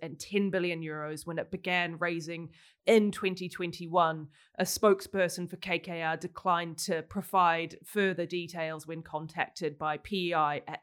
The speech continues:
the time of the close. So we've been having some very interesting conversations with L Ps, placement agents, and market participants more broadly. The uniting words from those we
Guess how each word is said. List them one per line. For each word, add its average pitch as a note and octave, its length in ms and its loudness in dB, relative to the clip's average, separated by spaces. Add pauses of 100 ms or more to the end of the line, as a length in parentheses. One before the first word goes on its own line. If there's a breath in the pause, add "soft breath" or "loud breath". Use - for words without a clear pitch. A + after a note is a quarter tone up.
the E3 60 -8
time D#3 400 0
of D3 120 -12
the - 80 -12
close. C#3+ 580 -4 (440 loud breath)
So A#3+ 120 4
we've C4+ 200 4
been D4+ 160 2
having A#3+ 300 2
some A3 260 -2
very G3 600 0
interesting G3+ 580 0
conversations F3+ 720 -2
with E3+ 160 -10
L E3+ 160 2
Ps, G3+ 600 0
placement G3 500 2
agents, F3 680 -4
and E3 160 -8
market F3 320 2
participants - 640 -8
more E3 140 -8
broadly. F3+ 760 2 (160 soft breath)
The A#3 80 -8
uniting C4+ 440 8
words A3+ 240 8
from G3+ 160 -4
those F#3 280 4
we F#3 540 -6